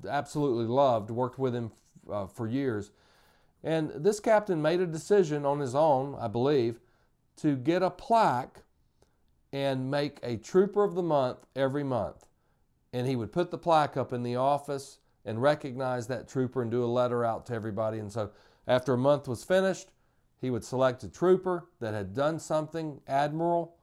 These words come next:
admirable or, you know, had done a really good job. And he would put their name on that plaque and recognize them at the squad meeting.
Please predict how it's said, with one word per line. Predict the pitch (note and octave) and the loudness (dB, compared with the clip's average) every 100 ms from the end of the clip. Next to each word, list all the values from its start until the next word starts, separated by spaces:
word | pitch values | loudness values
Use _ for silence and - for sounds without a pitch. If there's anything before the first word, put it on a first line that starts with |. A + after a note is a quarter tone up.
| - | -6
admirable | C#3+ D3 E3 D#3 E3 D#3+ | -2 0 0 2 2 0
or, | A#2+ G#2 - _ _ - | -2 -2 -4 _ _ -8
you | B2 | -4
know, | A#2+ | -2
had | A2+ | -2
done | G2+ C3+ | -2 -2
a | A#2 | 0
really | B2 D3 | 2 2
good | C#3+ D3+ A#2 | 2 -2 -2
job. | C#3+ C#3+ E3 D#3 _ _ _ | -2 0 -2 -6 _ _ _
And | - C3+ | -6 -2
he | D3 | -2
would | B2+ G2 | -2 0
put | F#3+ | -2
their | F#3+ | 0
name | F3 E3 E3 | -2 -2 -2
on | D3+ | -2
that | C#3+ B2+ | -2 -4
plaque | - D3 C3 A#2 - | -2 -2 -2 -4 -10
and | G#2+ A2 | -6 0
recognize | C#3+ C#3+ B2+ A#2+ A2+ A2 G2+ | 0 0 -6 -4 -4 -4 -8
them | G#2+ G#2 - | -10 -10 -10
at | A2 G#2+ _ | -8 -8 _
the | A#2 G#2+ G2 F#2 | -8 -8 -10 -14
squad | - - C#3+ C#3 C3 A#2+ | -18 -4 2 4 4 -2
meeting. | B2+ B2+ B2+ | -4 -4 -6